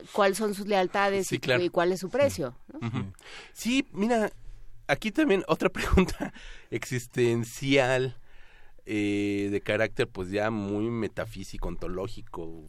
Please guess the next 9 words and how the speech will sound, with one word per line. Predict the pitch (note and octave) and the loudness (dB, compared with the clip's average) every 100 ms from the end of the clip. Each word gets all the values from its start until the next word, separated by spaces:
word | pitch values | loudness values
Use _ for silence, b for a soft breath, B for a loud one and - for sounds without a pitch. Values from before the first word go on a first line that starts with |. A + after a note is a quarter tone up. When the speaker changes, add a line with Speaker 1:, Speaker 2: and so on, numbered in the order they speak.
| - | -10
Speaker 2:
filosófico, | F#2+ F2+ - E2+ - - - | -6 -6 -6 -8 -8 -10 -10
si | - | -12
quieres, | - G2 G#2 - | -10 -6 -6 -4
es, | G2 - - | -4 -6 -8
¿qué | C#3 D3 | -4 -4
es | D3 | -4
el | C#3 C3+ | -4 -4
éxito? | D#3 - - - - - - | -4 -8 -12 -14 -16 -18 -10
Speaker 3:
Ujú. | A2+ - - B2+ G2 B2+ | -10 -8 -6 -6 -6 -10